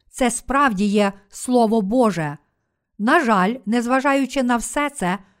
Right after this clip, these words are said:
люди не прагнуть належним чином зрозуміти і повірити в слова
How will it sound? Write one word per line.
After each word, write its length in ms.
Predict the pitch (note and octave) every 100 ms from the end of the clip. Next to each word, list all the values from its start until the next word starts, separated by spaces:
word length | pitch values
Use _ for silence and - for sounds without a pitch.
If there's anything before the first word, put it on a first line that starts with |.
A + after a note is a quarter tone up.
| _ -
люди 360 | A3+ C#4 B3+
не 160 | A#3+ A#3+
прагнуть 580 | A#3+ C4+ B3+ G3+ F#3+ - - _
належним 540 | G#3+ A#3+ C4 B3+ B3 A#3+
чином 400 | - C4 A#3+ A3+
зрозуміти 840 | G#3+ A#3+ G3+ A3 A3 D4+ - G3 - _ _
і 140 | - B3
повірити 800 | A#3+ A3 G#3 D4+ C#4 C4 A#3+ A#3+ _ _
в 80 |
слова 580 | - - D4 C4+ F#3 F#3